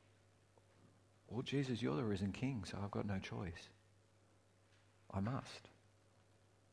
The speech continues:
See, the resurrection calls us to take Jesus seriously. It calls us to take obedience seriously in a way that going into full-time ministry never will.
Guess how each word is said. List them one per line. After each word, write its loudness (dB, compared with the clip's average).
See, 4
the 8
resurrection 6
calls 6
us 0
to 6
take 4
Jesus 2
seriously. 0
It -10
calls 2
us -4
to 0
take 2
obedience 2
seriously -4
in 6
a 6
way 8
that 8
going 6
into 6
full-time 4
ministry 4
never 4
will. -4